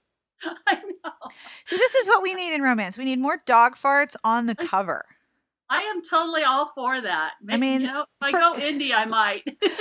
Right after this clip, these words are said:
Speaker 2: forget photoshopping tattoos. Like, that's been done. We need just a little
Speaker 1: Yeah.
Speaker 2: hint of flatulence.
Speaker 1: Yes, I keep seeing, like, that lady that coughs on those new commercials. You know, she's got that blue cloud that goes out. It, it's a possibility.
Speaker 2: I think it's,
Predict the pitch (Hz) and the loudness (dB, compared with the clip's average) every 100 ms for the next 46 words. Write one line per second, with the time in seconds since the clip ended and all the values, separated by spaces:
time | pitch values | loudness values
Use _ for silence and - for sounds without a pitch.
0 | - 480 440 - 403 466 440 - 311 311 | -8 2 2 4 6 8 6 4 4 4
1 | 311 285 277 285 277 262 247 - 269 254 | 4 4 4 4 -2 -2 -2 -4 -6 -6
2 | 226 202 262 277 - 294 247 254 254 247 | -4 0 2 2 0 -2 4 6 6 4
3 | 269 320 320 294 277 247 262 240 208 254 | 0 -2 -2 -2 0 0 2 2 2 0
4 | 254 - 180 170 180 170 175 - - - | -2 2 2 2 -6 -10 -10 -14 -20 -20
5 | _ 226 208 208 - 247 339 349 - 320 | _ -10 -8 -8 -10 -6 -4 -4 -2 -2
6 | 294 262 240 240 233 226 226 254 254 220 | 2 0 0 0 0 -2 -6 -6 -8 -8
7 | - - 226 226 233 247 226 208 240 226 | -8 0 2 2 0 -10 -8 -10 -10 -12
8 | - 208 202 208 214 208 208 185 - 208 | -10 -8 -6 -6 -10 -10 -10 -10 -8 -8
9 | 196 180 - - _ - 233 247 240 254 | -4 -6 -6 -20 _ -10 -6 -6 -6 -2
10 | 208 208 214 208 208 208 214 208 - - | 2 2 0 -4 -4 -2 -2 -2 -4 -20
11 | _ 190 185 - 180 175 - 202 208 - | _ -16 -16 -12 -12 -10 -6 -4 -4 -6
12 | 311 466 349 - 202 220 220 202 196 | -4 -4 -6 0 0 0 -2 -4 -8